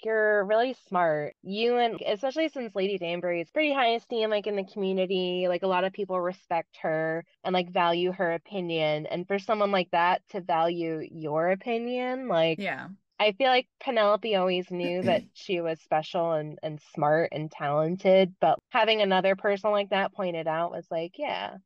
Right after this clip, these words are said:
Speaker 1: yeah, fuck this guy." <laughs>
Speaker 2: You know, sometimes you just need something reconfirmed by someone else, like, y-, you know.
Speaker 1: Her mom, her sisters, like, even the Bridgertons kinda, obviously they,
Speaker 2: Mm-hmm.
Speaker 1: they love Penelope and they, you know,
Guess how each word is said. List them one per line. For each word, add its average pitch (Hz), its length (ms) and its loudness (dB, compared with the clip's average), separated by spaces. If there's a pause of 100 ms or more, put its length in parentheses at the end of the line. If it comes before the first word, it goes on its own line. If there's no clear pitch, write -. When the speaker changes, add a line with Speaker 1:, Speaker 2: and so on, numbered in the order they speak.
(200)
Speaker 1:
yeah, 220 160 4
fuck 269 280 2
this 175 200 2
guy." 143 480 2 (220)
<laughs> 240 840 -6
Speaker 2:
You 370 140 -4
know, 285 160 2
sometimes 320 560 -2
you 247 60 -6
just 254 200 -8
need 233 240 -4
something 208 800 -8
reconfirmed 196 720 -6
by 165 140 -4
someone 165 360 -8
else, 180 480 -4
like, 156 220 -8
y-, 175 120 -16 (140)
you 196 140 -10
know. 156 360 -10 (140)
Speaker 1:
Her 277 200 0
mom, 226 580 4
her 247 200 0
sisters, 226 800 0
like, 208 180 0
even 214 260 -6
the 233 100 -2
Bridgertons 220 760 -2
kinda, 190 340 -2 (140)
obviously 269 500 2
they, 196 380 2
Speaker 2:
Mm-hmm. - 80 -20 (180)
Speaker 1:
they 196 140 0
love 190 320 0
Penelope 160 640 -4
and 156 120 -4
they, 156 160 -4 (260)
you 175 180 -4
know, 151 260 -2